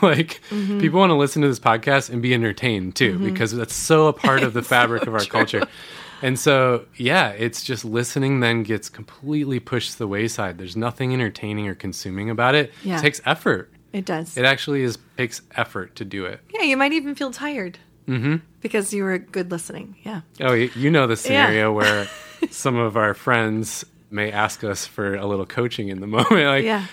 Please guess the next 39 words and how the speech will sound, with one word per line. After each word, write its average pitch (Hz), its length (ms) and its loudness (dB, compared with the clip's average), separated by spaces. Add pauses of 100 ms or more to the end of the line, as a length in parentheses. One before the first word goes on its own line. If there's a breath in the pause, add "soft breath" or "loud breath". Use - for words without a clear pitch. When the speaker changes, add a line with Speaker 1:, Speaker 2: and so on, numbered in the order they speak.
Speaker 1:
"You're 214 140 6
a - 40 0
coach. 147 400 0
Can 202 120 -2
you 196 60 0
coach 175 300 0
me 190 80 2
for 196 140 -2
a 185 60 0
second 185 280 4
Speaker 2:
Yeah. 175 60 2
Speaker 1:
here?" 196 180 6
And 165 120 6
we're 139 140 4
like, 127 260 4
Speaker 2:
<laughs> - 20 2
Oh, 262 300 4 (220)
Speaker 1:
in 156 140 4
the 147 60 4
Speaker 2:
gosh. 135 80 2
Speaker 1:
middle 135 260 6
of 131 100 2
hanging 123 380 2
out, 120 320 6
Speaker 2:
<laughs> 123 180 0
I - 400 0
know. - 140 -14
Speaker 1:
having 131 340 2
a 110 60 0
drink. 117 280 2
It's 123 100 -6
like, 120 80 -4 (180)
"No, 131 320 4
Speaker 2:
No, 247 480 4
I 294 140 6
know. 285 100 4
Speaker 1:
actually, 139 280 6
I - 140 4
can't." 156 400 2